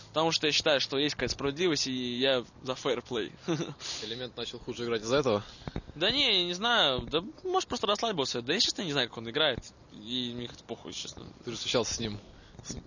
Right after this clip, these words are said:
Speaker 2: на С Ж Г Open последнем.
Speaker 1: Да, я еще встречался, там тусили что-то, там Г Г Г Г. У меня особо, у меня не друг, как бы, я че, я не знаю его, не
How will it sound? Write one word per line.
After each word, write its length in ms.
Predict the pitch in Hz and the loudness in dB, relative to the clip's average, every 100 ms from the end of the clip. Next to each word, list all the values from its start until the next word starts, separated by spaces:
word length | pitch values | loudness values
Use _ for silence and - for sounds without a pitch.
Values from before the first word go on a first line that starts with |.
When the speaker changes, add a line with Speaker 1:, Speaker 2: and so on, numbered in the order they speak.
| - | -2
Speaker 2:
на 260 | 120 117 107 | 2 4 2
С 120 | 123 139 | 2 2
Ж 60 | 131 | 4
Г 60 | |
Open 260 | 139 127 113 | 2 2 -6
последнем. 420 | 120 139 123 117 | -8 -6 -8 -8
Speaker 1:
Да, 260 | 139 165 392 | -6 2 4
я 100 | 466 | 4
еще 180 | 453 381 | 4 2
встречался, 460 | 285 - 185 139 - | 2 4 4 4 0
там 460 | 135 135 135 131 - | -2 -2 -6 -8 -8
тусили 320 | 156 - 170 | -6 -2 -2
что-то, 400 | 139 123 120 113 90 - - - | -2 -4 -4 -6 -8 -18 -20 -14
там 220 | 80 117 | -10 -8
Г 120 | 117 120 | -8 -4
Г 160 | 127 | -2
Г 140 | 117 113 | -2 -2
Г. 220 | 113 98 | 0 -2
У 80 | 78 | -4
меня 360 | 123 151 147 | 0 4 4
особо, 260 | 139 - 151 | 4 2 -2
у 40 | |
меня 240 | 120 120 120 | -2 -4 -4
не 200 | 113 120 | -6 -10
друг, 200 | 117 120 | -10 -12
как 140 | - - | -14 -12
бы, 100 | 98 | -10
я 60 | 101 | -8
че, 160 | - | -8
я 220 | 101 104 | -10 -10
не 300 | - - 117 120 | -10 -8 -10 -6
знаю 240 | 123 117 | -2 -2
его, 100 | 104 | -4
не 200 | 107 107 | -6 -10